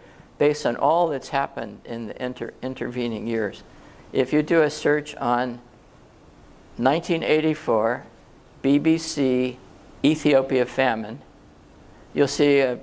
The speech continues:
several YouTubes av-, available. It's probably the first one. It's exactly seven minutes and thirty-nine seconds long. Watch it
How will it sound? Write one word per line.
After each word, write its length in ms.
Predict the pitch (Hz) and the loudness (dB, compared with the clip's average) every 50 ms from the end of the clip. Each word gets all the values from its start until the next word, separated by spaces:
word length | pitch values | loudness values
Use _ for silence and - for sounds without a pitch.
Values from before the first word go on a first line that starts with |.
| - - - - - - | -12 -20 -20 -20 -20 -20
several 380 | - - - - 156 156 147 131 | -18 -4 0 0 2 2 2 2
YouTubes 720 | 127 131 143 147 143 - - 127 120 113 107 - - - - - - - - - - - - - - | 2 2 0 -2 -2 -2 -2 0 0 0 -2 -8 -12 -16 -18 -20 -20 -20 -20 -20 -20 -18 -16 -4 -2
av-, 160 | - 127 120 - - - - | -2 -2 -2 -6 -6 -2 -2
available. 760 | 120 117 113 127 131 127 123 127 117 113 113 110 107 - - - - - - - - - - | 0 2 2 4 4 4 4 2 2 2 0 0 -2 -6 -12 -20 -20 -20 -20 -20 -20 -8 -6
It's 160 | 143 139 - | -6 -6 -2
probably 320 | - - 202 214 202 170 | 0 2 2 4 4 2
the 100 | 156 147 | 2 0
first 380 | - - - 151 151 151 - - | 0 2 2 2 2 0 -2 -2
one. 240 | 139 127 120 123 123 | 0 0 0 -2 -4
It's 220 | 104 113 - - 131 | -8 -10 -8 -8 -8
exactly 520 | 127 120 - - 147 151 - - 139 127 | -6 -2 0 0 0 0 -2 -4 -6 -6
seven 440 | 117 - - - 135 139 135 131 123 | -6 -6 -2 0 0 0 0 -2 -2
minutes 320 | 127 123 123 127 120 117 - | -2 -2 -2 -2 -4 -6 -8
and 180 | 110 117 - | -12 -10 -4
thirty-nine 460 | - 135 131 123 123 120 123 117 113 | 0 0 0 0 0 -2 -4 -4 -6
seconds 580 | 110 - - 117 120 - 120 98 101 - - - | -6 -4 -4 -4 -4 -4 -6 -10 -10 -12 -8 -6
long. 320 | 101 110 107 101 107 - - - - - - - - - | -4 -4 -2 -4 -6 -10 -12 -16 -20 -20 -20 -20 -10 -2
Watch 320 | - - - - - - | 0 0 0 0 0 -4
it 100 | - - | -8 -8